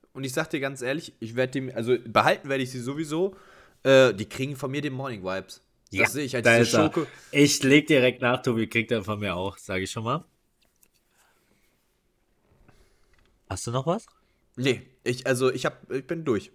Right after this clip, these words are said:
Speaker 1: Also es ist krass, ich bin mega überrascht gerade, weil ich hab die null auf dem Schirm gehabt.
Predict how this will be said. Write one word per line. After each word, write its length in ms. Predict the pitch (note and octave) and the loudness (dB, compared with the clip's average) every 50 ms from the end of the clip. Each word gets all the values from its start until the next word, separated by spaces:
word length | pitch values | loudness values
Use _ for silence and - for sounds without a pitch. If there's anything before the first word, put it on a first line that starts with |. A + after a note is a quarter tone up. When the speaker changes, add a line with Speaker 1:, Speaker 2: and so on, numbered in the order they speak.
| _ - | _ -12
Speaker 1:
Also 180 | G#2+ A2+ A#2+ B2 | -10 -8 -8 -8
es 140 | A#2+ - | -10 -10
ist 640 | - - C#3 D3 D3+ G#2+ B2 C3 A#2 G#2 - - - | -10 -8 -6 -6 -4 -2 -2 -2 -2 -2 -10 -10 -4
krass, 240 | - D#3 C#3 - - | 0 0 0 0 -2
ich 140 | B2+ A#2+ | -8 -4
bin 280 | - D3+ C#3 C3+ C3+ C3+ | -4 -4 -2 -4 -6 -4
mega 220 | D3 E3 D#3+ D#3+ | -2 0 0 0
überrascht 380 | D3+ D3 C#3+ C3+ D3 - - - | 2 0 0 0 0 -4 -4 -8
gerade, 280 | - D3+ D#3+ E3 E3+ C#3+ | -6 -6 -4 -4 -4 -4
weil 120 | C3+ C3 | -4 -6
ich 100 | B2+ B2+ | -4 -6
hab 160 | C3+ C3 C3 - - - - _ - - | -8 -8 -10 -14 -20 -20 -20 _ -10 -6
die 180 | D3 D#3 D3+ | -4 -4 -4
null 280 | C#3 C3+ C#3+ E3 E3 D#3 | -2 2 4 6 6 6
auf 120 | A#2+ - | 6 2
dem 100 | - A2 | 0 -10
Schirm 260 | - - A2+ G#2+ G2+ | -10 -6 -6 -6 -6
gehabt. 300 | G2 G2+ F#2+ F#2+ - - | -4 -6 -6 -6 -8 -14